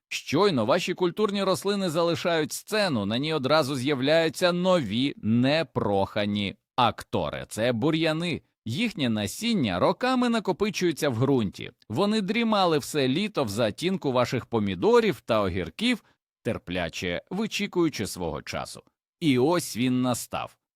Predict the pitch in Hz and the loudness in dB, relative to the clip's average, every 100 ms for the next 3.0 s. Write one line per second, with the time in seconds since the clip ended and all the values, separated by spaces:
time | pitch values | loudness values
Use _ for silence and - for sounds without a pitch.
0 | _ _ _ 104 170 247 147 85 90 151 | _ _ _ -4 -2 0 0 -2 -2 4
1 | 220 123 87 87 - 113 95 - 95 76 | 4 4 0 -4 -6 -6 -6 -4 -4 -4
2 | 78 78 - 113 85 76 82 95 160 170 | -6 -6 -4 -4 -4 -6 -6 -2 0 0